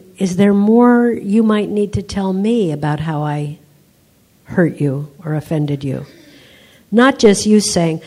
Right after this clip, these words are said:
"Oh, I know I was a bad guy, but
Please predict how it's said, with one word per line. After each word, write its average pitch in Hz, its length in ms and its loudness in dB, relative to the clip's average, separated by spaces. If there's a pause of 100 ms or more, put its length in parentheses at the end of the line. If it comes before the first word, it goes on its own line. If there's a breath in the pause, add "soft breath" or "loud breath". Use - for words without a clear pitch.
(140 loud breath)
"Oh, 214 120 0
I 202 120 2
know 202 180 2
I 185 100 0
was 165 160 -2
a 165 60 -2
bad 170 360 -2
guy, 147 400 -10 (920)
but 170 300 -2